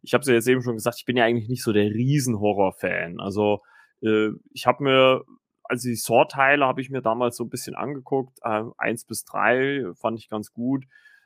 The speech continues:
Äh, ich muss sagen, mittlerweile, vielleicht bin ich auch ein bisschen sensibler geworden, was das angeht, keine Ahnung. Aber, ähm, ja, also mag ich das eigentlich lieber, wenn, wenn so diese, diese, äh,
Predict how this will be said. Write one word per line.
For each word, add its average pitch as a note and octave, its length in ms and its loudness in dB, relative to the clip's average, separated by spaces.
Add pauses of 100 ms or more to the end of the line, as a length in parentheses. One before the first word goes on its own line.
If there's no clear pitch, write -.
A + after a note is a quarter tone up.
(100)
Äh, A2+ 220 4
ich A2+ 140 -2
muss D3+ 140 2
sagen, C3+ 280 6
mittlerweile, C#3 560 4
vielleicht B2 300 0
bin C#3 100 -2
ich B2+ 100 0
auch B2 60 0
ein A2+ 40 -8
bisschen A2+ 260 -4
sensibler B2+ 560 2
geworden, D3 320 0
was C#3 160 -2
das C3+ 120 -6
angeht, C3 360 -4
keine G#2+ 240 2
Ahnung. C3 420 -6 (600)
Aber, A2 800 2
ähm, A2 380 -10
ja, A2 560 2
also G#2+ 420 -8
mag A2 300 2
ich C#3 120 -12
das A#2+ 180 -2
eigentlich A#2+ 400 -2
lieber, B2+ 300 0
wenn, A#2+ 260 -4
wenn A2+ 180 -4
so A2+ 380 -4
diese, G#2+ 380 -8
diese, G#2+ 460 -10 (920)
äh, G#2 240 2